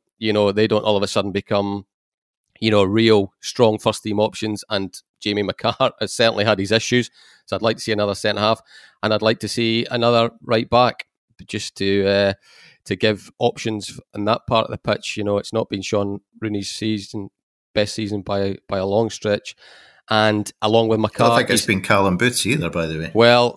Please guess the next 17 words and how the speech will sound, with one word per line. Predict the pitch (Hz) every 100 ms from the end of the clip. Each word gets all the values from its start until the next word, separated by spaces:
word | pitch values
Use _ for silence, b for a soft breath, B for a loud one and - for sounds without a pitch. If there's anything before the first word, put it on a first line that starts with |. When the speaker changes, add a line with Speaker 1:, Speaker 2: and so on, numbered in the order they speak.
| -
Speaker 2:
on | 95
the |
Speaker 1:
yeah, | 120
Speaker 2:
other | 127
side. | 120 123 113
Speaker 1:
that's, | -
yeah, | 131 123 123 131 131 127 - - -
I | 117
can, | 117 110 -
I | -
take | 120 113
your |
point. | 101 120 123 127
You | 117
know, | 113
they've, | 101 98 95
they've, | 113 98